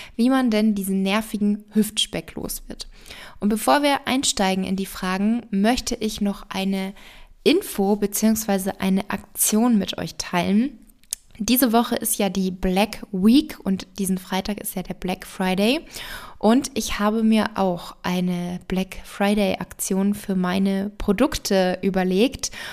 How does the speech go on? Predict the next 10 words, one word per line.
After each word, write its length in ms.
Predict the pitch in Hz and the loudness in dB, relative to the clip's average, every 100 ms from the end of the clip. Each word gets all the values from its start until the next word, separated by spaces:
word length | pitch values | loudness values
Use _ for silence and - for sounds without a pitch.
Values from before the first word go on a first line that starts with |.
| - | -6
Und 220 | 208 208 | 0 2
zwar 500 | - 196 196 220 254 - | 2 4 4 4 0 -4
gibt 240 | - 269 302 | -6 -4 -2
es 200 | 277 - | -2 0
ja 120 | 220 | 0
jetzt 400 | 208 214 214 - 190 | 2 0 0 -2 -2
seit 580 | 190 185 208 226 - - - - _ _ - | -2 0 0 -2 -6 -8 -18 -20 _ _ -2
April 840 | 190 - - - 214 233 302 339 - | -2 -2 -2 0 2 4 2 0 0
meine 440 | 202 196 202 202 | 2 4 2 2
App, 280 | 190 233 | 0 0